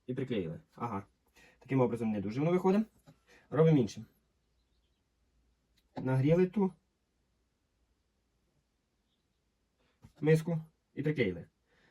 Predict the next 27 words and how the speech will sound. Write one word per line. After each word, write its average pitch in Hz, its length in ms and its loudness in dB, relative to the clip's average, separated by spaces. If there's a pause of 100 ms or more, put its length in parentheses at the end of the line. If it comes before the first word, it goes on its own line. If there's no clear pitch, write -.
(180)
Плюс 185 260 0
для 139 180 -2
того, 170 240 4
для 139 140 0
гарантії, 156 540 0 (1600)
ми 160 120 2
ще 156 120 2
так 147 160 -2
капнемо. 101 340 -2 (600)
Ось 160 180 0
так. - 180 -6 (460)
От 185 160 2
таким 165 240 4
образом 151 260 4
воно 135 100 4
буде 131 160 2
триматися 127 320 0
точно. 98 360 -8 (340)
Зараз 160 320 6
ми, 117 220 0 (140)
свічка 135 300 -2
хай 104 140 -8
горить, 175 340 0 (220)
в 117 40 -10
нас 117 140 -4
ще 98 120 -6
є. 160 220 -2